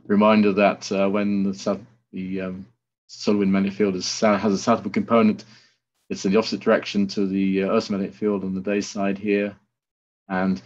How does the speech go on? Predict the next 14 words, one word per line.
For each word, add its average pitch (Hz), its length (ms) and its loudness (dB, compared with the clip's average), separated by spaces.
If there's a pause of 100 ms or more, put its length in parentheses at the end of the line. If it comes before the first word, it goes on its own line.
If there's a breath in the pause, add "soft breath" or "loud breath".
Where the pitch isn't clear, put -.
(140)
you 101 120 -4
can 98 60 2
get 98 180 2
reconnection 95 840 0 (560)
forming 98 240 2
at - 100 -6
the 98 60 -4
leading 98 280 2
edge 92 420 -4 (100)
of - 80 -20
the 90 120 -16 (120)
day 107 100 4
side, 95 440 0
and 92 340 -6